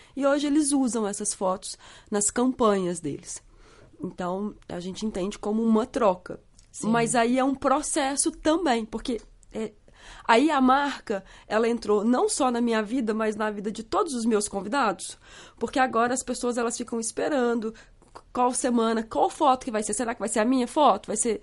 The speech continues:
Speaker 1: a do colega? Em qual situação? Então, ela ampliou, ela passou a fazer parte da vida de mais quarenta pessoas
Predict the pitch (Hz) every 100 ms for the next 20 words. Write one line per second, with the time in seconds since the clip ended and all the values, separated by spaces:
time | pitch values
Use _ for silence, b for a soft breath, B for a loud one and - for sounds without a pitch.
0 | B - 202 - 233 269 247 220 190 202
1 | - 269 254 285 247 - 196 - B B
2 | 247 262 - 214 233 262 294 320 359 233
3 | 226 233 226 - 262 254 226 226 - 302
4 | - 226 220 247 226 254 262 - - 302
5 | 262 285 415 370 214 - 180 139 -